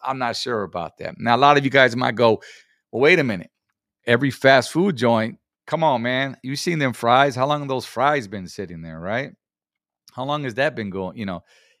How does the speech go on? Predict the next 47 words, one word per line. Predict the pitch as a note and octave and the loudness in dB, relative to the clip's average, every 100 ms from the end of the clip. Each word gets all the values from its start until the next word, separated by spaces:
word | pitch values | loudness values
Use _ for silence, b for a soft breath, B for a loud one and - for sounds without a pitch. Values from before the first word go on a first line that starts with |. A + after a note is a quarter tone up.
| _ | _
you | G#2 | -14
know, | G#2 | -12
am | B2+ G2+ | -10 -8
I | G#2 B2+ | -4 -4
eating | C3+ B2+ | -4 -6
this | B2 C3 | -6 -6
morning's | C3 C3+ B2+ G2 | -6 -6 -6 -6
fries?" | A#2+ C3 - - D3+ D#3+ A#2+ | -2 -2 -2 -4 -4 -4 -8
Like, | G#2 G2+ - _ _ _ _ _ _ _ _ | -10 -8 -10 _ _ _ _ _ _ _ _
it | A#2 | -10
gives | C3 B2+ | -8 -8
you | A#2 | -8
something | - B2 A2 | -6 -6 -6
to | |
think | G2 B2+ A#2+ | -12 -10 -4
about. | B2 A#2 A2+ _ _ _ _ | -2 0 -2 _ _ _ _
But | - G#2+ | -8 -4
I | A2 | -4
don't | G#2+ G#2+ | -4 -6
know | |
if | G#2 | -8
you | G#2+ | -6
guys | A#2 A#2 | -4 -2
are | A2+ | -2
ever | A2+ G#2+ | -2 -2
in | G#2+ G#2 | -4 -4
that | G2+ | -2
area, | A2 A2+ A2 | -2 -2 -4
in | G2 | -8
Kerman | F2 A#2+ A2+ G#2+ | -10 -8 -6 -6
area, | G#2 G2+ G2+ | -6 -6 -6
and | F#2+ | -6
you | F#2+ | -8
decide | F#2+ F#2 - | -12 -10 -8
to | F2+ | -6
hit | G2 - | -6 -6
that | F#2 | -6
Denny's | E2 F#2 F2+ E2 | -6 -8 -8 -10
drive-thru. | F#2+ F2+ D#2+ E2 E2+ E2+ _ _ - | -8 -8 -10 -14 -18 -20 _ _ -4
Blackout | B2 C#3 D3 C3+ - | 2 2 6 4 4
Page, | C#3 B2+ A2 | 4 2 2
what | C#3 D3+ | 4 6
up? | C3+ - | 4 2
We | B2+ | 0
got | B2+ A#2 | 0 0
Too | - C#3+ | -2 -4
Tall. | A#2+ D3 C3 C3 B2+ | 0 4 6 4 2